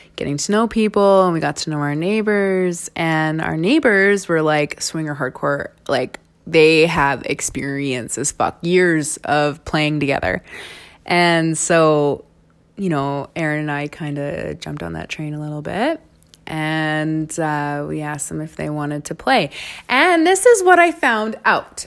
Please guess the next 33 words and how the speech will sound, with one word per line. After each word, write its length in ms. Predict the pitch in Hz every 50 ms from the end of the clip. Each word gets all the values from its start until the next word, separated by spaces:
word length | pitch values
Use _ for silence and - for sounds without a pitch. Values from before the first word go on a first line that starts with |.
| _ -
Okay, 300 | 175 175 175 165 120 156
so 240 | - - 180 165 - -
Aaron 260 | 214 233 254 294 320
and 100 | 339 285
I 180 | 220 190 180 185
have 280 | 190 185 202 180 170
been 140 | 175 170 170
struggling, 420 | - - - 135 - - 143 147
and 80 | 151 151
I've 100 | 151 156
been 220 | 170 160 175 165
debating 400 | 160 165 156 165 160 185 247 277
about 220 | 302 277 247 226 -
doing 240 | - 175 170 170 165
a 20 |
series 480 | 160 - - - - 147 156 160 156 160
about 240 | 165 - - -
this 160 | - 170 165 -
for 140 | - 151
quite 220 | - - 156 - -
some 180 | - 165 160
time 240 | - - 156 156 -
now, 200 | - 160 151 156 - - - - - - -
where 500 | - 185 180 175 170 170 170 165 - - - - - - -
we 180 | - 196 202 -
actually 580 | - - 190 208 - - - 254 254 269 269 262
wanted 560 | 233 196 185 180 175 175 180 175 175 180 -
to, 800 | - - - 175 170 165 165 160 160 156 156 151 151 147 143 - - _ _ _ _ -
our, 380 | 165 165 156 147 139 135 - - _ _ _ _ _ - - _ _ _ _ -
where 220 | 185 196 196 185
we 100 | 175 190
kept 220 | 185 202 254 240 -
struggling, 800 | - - - 185 175 180 185 180 180 180 180 185 185 185 208